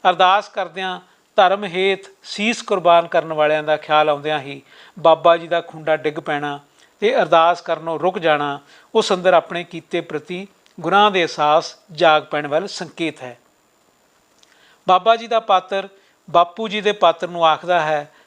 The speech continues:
ਕੱਲ੍ਹ ਦਾ ਘੱਲੂਘਾਰਾ ਯਾਦ ਹੈ ਨਾ? ਸਿੱਖ ਇਤਿਹਾਸ ਵਿੱਚ ਕਾਹਨੂੰਵਾਲ ਤੇ ਕੁੱਪ ਹਰੀੜੇ ਦੇ ਦੋ ਘੱਲੂਘਾਰੇ ਪ੍ਰਸਿੱਧ ਹਨ,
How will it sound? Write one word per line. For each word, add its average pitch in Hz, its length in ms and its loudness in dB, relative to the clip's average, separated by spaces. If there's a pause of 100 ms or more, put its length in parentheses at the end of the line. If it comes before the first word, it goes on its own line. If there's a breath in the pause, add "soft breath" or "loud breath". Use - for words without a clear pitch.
(140 soft breath)
ਕੱਲ੍ਹ 247 180 4
ਦਾ 226 140 0
ਘੱਲੂਘਾਰਾ 175 600 0
ਯਾਦ 165 340 2
ਹੈ 190 80 -8
ਨਾ? 185 200 -8 (320 soft breath)
ਸਿੱਖ 269 300 -4
ਇਤਿਹਾਸ 170 420 0
ਵਿੱਚ 170 220 -14
ਕਾਹਨੂੰਵਾਲ 196 560 2
ਤੇ 170 160 -10
ਕੁੱਪ 214 360 -6
ਹਰੀੜੇ 170 400 -4
ਦੇ 147 260 -6 (360 soft breath)
ਦੋ 208 320 4
ਘੱਲੂਘਾਰੇ 156 680 0 (280)
ਪ੍ਰਸਿੱਧ 185 360 -4
ਹਨ, 147 260 -6